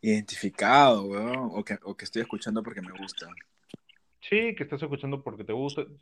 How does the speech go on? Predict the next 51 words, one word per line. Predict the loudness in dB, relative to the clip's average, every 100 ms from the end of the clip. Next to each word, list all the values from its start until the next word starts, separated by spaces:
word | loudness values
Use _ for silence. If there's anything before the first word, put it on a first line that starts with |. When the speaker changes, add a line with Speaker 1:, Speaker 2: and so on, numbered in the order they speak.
| _
Speaker 2:
Tú, | -6 -2
tú | 4
eres | 4 4
alguien | 0 -2
que | -4 -4 -6 -6
le | -6
encanta | -6 -2 -2 -4
escuchar | -4 -4
música | -6 -6 -4
todo | -4
el | -4
día, | -4 -6
así | -8
que | -6 -6 -6 -4
hoy | -2 -2
viernes | -2 -2 0 -2
Speaker 1:
<laughs> | -2
Speaker 2:
supongo | -4 -2 -2 -4
que | -10 -16
es | -16 -4
una | 2 4
recomendación | 4 0 0 -2 -2 -4 -6 -6 -8 -16 _ _ _ _ _
básica | -2 0 -2 -2 0
para | 0 -2
la | -4
gente | -8 -8 -6
para | -6
que | -6
se | -12
empile, | -14 -10 -8 -8 -10
¿no? | -12 -14 -20 _ -8
O | -4
para | -2 -2 -4
que | -10
sienta | -10 -8 -6
lo | -6
que | -8
tú | -12
estás | -18 -18
sintiendo. | -18 -18 -20 _ _ _ _ _ _ _ _ _ _ _ _ _ _ _ -2
Speaker 1:
Bueno, | 2 4 4
te | 0 0 2
voy | 2 2 2
a |
decir | 0 -2 -4 -2
lo | -4
que | -4
tengo | -4 -2
ahorita | -2 -2
en |
mi, | -2